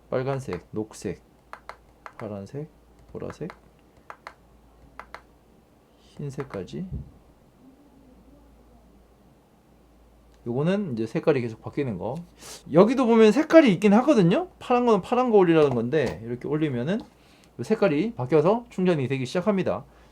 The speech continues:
얘를 여기다 올려도, 어, 얘는 다 되네. 제이옥스 같은 경우는 한쪽 면만 충전되게 돼 있-, 있어가지고 좌측 조이콘은 좌측 조이콘 칸에, 우측 조이콘은 우측 조이콘 칸에 꼽았어야 되는데,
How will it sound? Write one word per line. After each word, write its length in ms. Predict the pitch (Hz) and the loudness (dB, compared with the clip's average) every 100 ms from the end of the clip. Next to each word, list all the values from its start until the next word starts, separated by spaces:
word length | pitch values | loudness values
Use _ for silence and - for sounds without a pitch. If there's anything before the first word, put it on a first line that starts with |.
| - 107 | -16 -8
얘를 220 | 127 139 | -6 -2
여기다 240 | 127 165 | -2 2
올려도, 460 | 151 139 135 214 - _ | 2 2 0 -2 -4 _
어, 300 | 107 117 123 113 | -6 -2 0 4
얘는 220 | 170 214 | 6 6
다 160 | 127 | 4
되네. 520 | 156 185 147 156 123 95 | 6 8 8 4 0 2
제이옥스 680 | 185 220 320 - 285 269 | 6 8 6 2 4 8
같은 300 | 220 220 214 | 8 8 6
경우는 680 | 196 185 196 240 180 95 87 - _ _ | 6 6 6 6 4 0 -6 -14 _ _
한쪽 400 | 302 294 330 330 | 2 6 6 8
면만 400 | 294 247 233 202 | 8 10 8 8
충전되게 480 | - 220 208 180 160 | 6 6 8 8 8
돼 140 | 147 | 4
있-, 180 | 135 147 | 2 -6
있어가지고 720 | - 160 135 127 151 180 101 156 | 0 2 4 2 2 0 0 6
좌측 320 | 190 196 285 | 6 6 4
조이콘은 500 | 233 214 220 214 294 | 6 8 8 6 2
좌측 320 | - 160 214 | 2 2 4
조이콘 280 | 220 202 196 | 4 8 8
칸에, 420 | - 202 190 330 - | 8 6 6 4 0
우측 260 | 180 - | 0 0
조이콘은 380 | - 202 - 196 | 4 6 6 4
우측 300 | 156 160 - | 2 -2 2
조이콘 360 | 196 175 190 165 | 4 6 2 4
칸에 220 | 190 165 | 4 4
꼽았어야 380 | 190 190 190 165 | 6 6 8 2
되는데, 580 | 135 123 139 165 110 | 2 -2 2 2 2